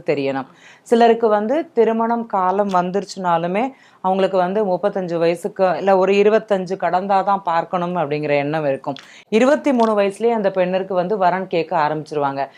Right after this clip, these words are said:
"இல்ல, இல்ல, பொண்ணுக்கு இப்பெல்லாம் கல்யாணம் பண்ணக்கூடாது, இருபத்தஞ்சு வயசாட்டி போகட்டும், எங்க பெரியவங்க எல்லாம் சொல்லிட்டாங்க, ஜோசியக்காரங்க சொல்லிட்டாங்கம்பாங்க." உங்களுடைய பெண்ணுடைய ஜாதகத்தை ஏ எல் பி மெத்தட்ல பாருங்க. அந்த இருபத்தி மூணு வயசு அவங்களுக்கு திருமணத்திற்கு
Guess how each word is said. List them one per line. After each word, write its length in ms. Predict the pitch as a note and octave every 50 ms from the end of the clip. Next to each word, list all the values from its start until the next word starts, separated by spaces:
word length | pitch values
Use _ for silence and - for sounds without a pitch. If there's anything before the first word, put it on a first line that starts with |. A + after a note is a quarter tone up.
| - - - -
"இல்ல, 140 | F#3+ G3 G#3
இல்ல, 220 | G#3 G#3 G3 G3 -
பொண்ணுக்கு 300 | E3+ E3+ F#3+ F#3 F#3+ F3+
இப்பெல்லாம் 260 | - F#3 F3+ F#3+ F#3
கல்யாணம் 380 | F#3+ F3 E3 E3+ F3 F3+ F3+ D#3+
பண்ணக்கூடாது, 640 | F3 D#3+ E3 F3 F3 - E3 E3+ E3 D#3+ D3+ E3
இருபத்தஞ்சு 520 | D#3 D#3 E3+ F#3 G3+ G3 - F3+ E3 D#3
வயசாட்டி 480 | D#3 D#3+ E3+ F3+ F#3 - G3+ F#3 F#3+ G#3+
போகட்டும், 560 | G#3 - E3+ E3 D#3+ E3+ D#3+ - E3+ D#3 C#3+ - - - - - -
எங்க 380 | - F3+ F#3 F#3 F3 F3+ F3 E3+
பெரியவங்க 460 | E3+ F#3 F3 G3 G#3+ G3+ G3 F#3+ F3
எல்லாம் 260 | E3 F3 G3 F#3 -
சொல்லிட்டாங்க, 540 | F#3 E3+ E3+ F3+ D#3+ F3+ F3 F3 E3+ E3+ E3
ஜோசியக்காரங்க 640 | D3 E3 F#3 F3+ - A3 G3+ G#3 F#3 E3+ E3 E3+ E3+ E3
சொல்லிட்டாங்கம்பாங்க." 840 | F3 D#3+ D#3+ D#3+ D#3 E3 D#3 D3+ D#3 D#3 D3 D3 C#3+ C#3 C#3 C#3 C3 - - _ _ _ _ _
உங்களுடைய 720 | - F3 F3 F#3 G3+ G3+ G#3 G3+ F#3+ F3+ F3 F3+ F3+ G3 A3 A3+ -
பெண்ணுடைய 460 | G3 F3+ E3+ E3+ E3+ E3+ E3+ F3 E3+
ஜாதகத்தை 760 | D#3+ C#3 D3+ D#3+ D#3 D#3 E3 E3 E3 E3+ D#3+ D#3 - - G3+ A#3 B3 G#3+ E3+
ஏ 180 | E3 E3+ F3
எல் 120 | F#3 F#3 E3+
பி 100 | G3+ F#3+
மெத்தட்ல 460 | E3+ D#3+ D3 - - D#3+ D#3 D#3+ F3+ F#3 -
பாருங்க. 420 | E3 D3 C#3+ C#3+ C#3+ B2+ B2+ - - _ _ - _ _ -
அந்த 160 | E3+ E3 E3+
இருபத்தி 580 | E3+ E3 E3 F#3 G#3+ A3 B3 B3 A#3+ - A#3 G#3+
மூணு 280 | F#3+ F3 E3+ E3 D#3+ D3
வயசு 420 | D#3+ E3 F3 F3+ - - B3+ B3+
அவங்களுக்கு 360 | A3+ F#3 E3+ E3 D#3 - E3
திருமணத்திற்கு 800 | - - F#3+ G3 G#3 G#3 G#3 G3 F#3+ F#3 - F3 E3 - A3+ A3+